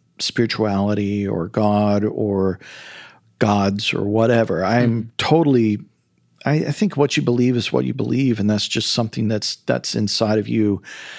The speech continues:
Speaker 1: But for me, I, I'm definitely more of, um,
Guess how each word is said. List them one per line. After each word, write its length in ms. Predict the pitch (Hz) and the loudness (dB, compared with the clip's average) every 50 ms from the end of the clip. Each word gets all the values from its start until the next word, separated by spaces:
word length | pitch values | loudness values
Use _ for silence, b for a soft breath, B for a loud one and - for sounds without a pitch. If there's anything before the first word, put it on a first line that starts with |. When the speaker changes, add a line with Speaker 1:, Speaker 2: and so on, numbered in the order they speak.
| B B B B | B B B B
Speaker 1:
But 120 | 156 147 | 0 0
for 140 | - - 160 | 0 2 2
me, 400 | 165 175 190 196 190 185 185 185 | 4 4 4 4 4 4 4 2
I, 320 | 160 - 98 165 180 180 - - | 2 2 2 2 2 2 0 2
I'm 120 | 151 175 165 | 0 2 2
definitely 440 | - 180 175 - - 160 143 135 | 2 2 2 2 0 0 2 2
more 420 | 127 120 117 113 113 113 110 101 - - b b b b b b b b b b b b _ _ - | 2 2 4 4 4 4 2 0 -2 -6 b b b b b b b b b b b b _ _ 0
of, 300 | 113 110 107 104 90 107 | 2 2 2 2 0 0
um, 400 | 104 104 98 98 98 95 90 | 0 0 0 0 -2 -4 -6